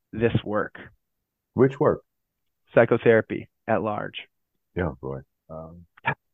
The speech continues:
Speaker 1: Is
Speaker 2: I
Speaker 1: that
Speaker 2: mean,
Speaker 1: too
Speaker 2: being a
Speaker 1: deep? I'm sorry.
Speaker 2: psychotherapist or, being a psychotherapist or being an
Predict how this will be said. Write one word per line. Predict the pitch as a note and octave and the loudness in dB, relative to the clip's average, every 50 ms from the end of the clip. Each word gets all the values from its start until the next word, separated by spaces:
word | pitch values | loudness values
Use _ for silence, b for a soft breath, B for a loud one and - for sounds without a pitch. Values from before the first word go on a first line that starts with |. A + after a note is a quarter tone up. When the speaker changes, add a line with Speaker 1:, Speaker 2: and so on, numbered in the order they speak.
| _ - | _ -8
Speaker 1:
Is | D3+ - | -2 0
Speaker 2:
I | - | 0
Speaker 1:
that | - F#2+ | 0 2
Speaker 2:
mean, | F2+ - | 4 4
Speaker 1:
too | - | 4
Speaker 2:
being | A2 A2+ C#3+ | 6 6 4
a | |
Speaker 1:
deep? | D#3+ - | 4 4
I'm | - C3+ C3+ | 2 2 2
sorry. | B2 G2+ | 2 4
Speaker 2:
psychotherapist | B2+ A#2+ A#2 C3 C#3 C#3 F3 D#3+ C3+ - | 6 6 6 6 4 4 2 0 0 0
or, | A2 G#2+ - _ _ _ | -2 -4 -4 _ _ _
being | B2+ B2+ A2 | -2 0 0
a | G#2 | 0
psychotherapist | - - - - G2+ F#2 F2 - C3+ C#3+ D#3 D#3 F3+ D3 C3+ | 2 0 0 2 0 -2 2 4 4 4 4 2 0 2 2
or | A#2 | 2
being | F#2+ F#2+ G#2+ G#2 G2+ F#2 F2 | 2 2 2 0 0 -2 -4
an | E2+ E2+ | -6 -8